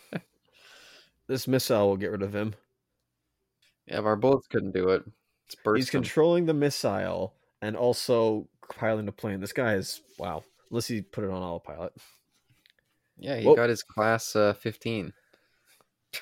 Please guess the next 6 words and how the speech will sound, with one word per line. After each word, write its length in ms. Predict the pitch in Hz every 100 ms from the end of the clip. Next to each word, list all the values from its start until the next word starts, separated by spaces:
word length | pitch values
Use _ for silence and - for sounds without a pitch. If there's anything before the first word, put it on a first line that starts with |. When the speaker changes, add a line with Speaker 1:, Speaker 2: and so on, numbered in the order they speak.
| -
Speaker 2:
<laughs> 100 | 175 - 139
Speaker 1:
Oh, 460 | 156 143 117 98 95
no. 680 | 98 101 104 104 104 101 - - - _ _ _ _ _ _ _ _ _ _ _ _ _ _
Speaker 2:
What? 300 | - 151 175
That 200 | - 110
spacecraft? 1000 | - - 139 170 - 107 95 98 - -